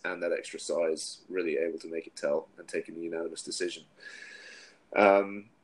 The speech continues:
I think this is a great fight. I,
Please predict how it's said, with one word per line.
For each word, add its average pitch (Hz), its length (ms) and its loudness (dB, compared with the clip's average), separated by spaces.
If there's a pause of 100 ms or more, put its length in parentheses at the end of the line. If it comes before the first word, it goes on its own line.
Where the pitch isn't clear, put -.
(380)
I 104 100 0
think - 540 -2
this 104 200 0
is 95 120 -6
a 92 80 -4
great 90 540 -4 (260)
fight. - 500 -6 (460)
I, 90 220 4